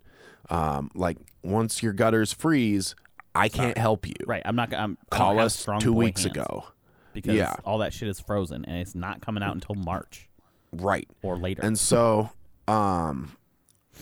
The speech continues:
Speaker 1: Monday morning was like, "Okay, well, we have a few gutters on the list. Definitely make sure to check 'em.
Speaker 2: Mm-hmm.
Speaker 1: Um, you can get windows done. Um, and then what we can't get done, we can't get done.
Speaker 2: Sure.
Speaker 1: And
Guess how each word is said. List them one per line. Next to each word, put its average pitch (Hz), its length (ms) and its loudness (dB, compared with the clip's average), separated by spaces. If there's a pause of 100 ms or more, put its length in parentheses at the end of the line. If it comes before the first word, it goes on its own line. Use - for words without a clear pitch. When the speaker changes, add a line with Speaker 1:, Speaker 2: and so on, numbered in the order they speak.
(640)
Speaker 1:
Monday 104 540 2
morning 90 500 2
was 87 180 -2
like, 78 380 0
"Okay, 101 300 -2
well, 87 280 0
we 98 100 0
have 90 120 -2
a 85 40 -8
few 117 280 -4
gutters 107 320 0
on 107 120 0
the 107 60 0
list. 90 360 0
Definitely 90 280 -4
make 98 180 -2
sure - 140 -4
to 98 60 -4
check 90 320 -4
'em. 87 260 0 (540)
Speaker 2:
Mm-hmm. 82 40 -6
Speaker 1:
Um, 80 360 0 (120)
you 87 100 -8
can 87 140 -4
get 92 200 -2
windows 95 380 0
done. 87 480 0 (460)
Um, 73 600 -4
and 85 180 -6
then 78 420 -4 (1120)
what 90 280 0
we 90 120 0
can't 95 220 -2
get 87 120 -2
done, 107 160 2
we 95 80 0
can't 92 180 -2
get 80 120 -6
done. - 280 -8
Speaker 2:
Sure. - 200 -6
Speaker 1:
And 58 280 -10